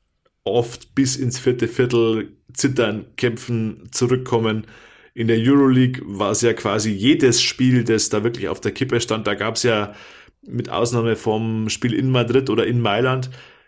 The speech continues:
kein einziges Spiel, das eindeutig war. Weder ein Sieg noch eine Niederlage. Also jedes Spiel extrem kräfteraubend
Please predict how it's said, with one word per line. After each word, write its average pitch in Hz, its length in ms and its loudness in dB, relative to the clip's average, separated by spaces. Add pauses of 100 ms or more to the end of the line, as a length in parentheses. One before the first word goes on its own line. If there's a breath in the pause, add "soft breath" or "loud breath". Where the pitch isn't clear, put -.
(300 loud breath)
kein 123 340 -2
einziges 139 840 -2
Spiel, 147 320 -4
das 135 180 0
eindeutig 139 480 0
war. 82 320 -4
Weder 135 680 0
ein 110 60 -2
Sieg 170 480 -2
noch 127 140 -2
eine 123 100 2
Niederlage. 95 640 0 (680 loud breath)
Also 98 220 -4
jedes 139 380 0
Spiel - 360 -4
extrem 123 440 -2
kräfteraubend 127 1300 -4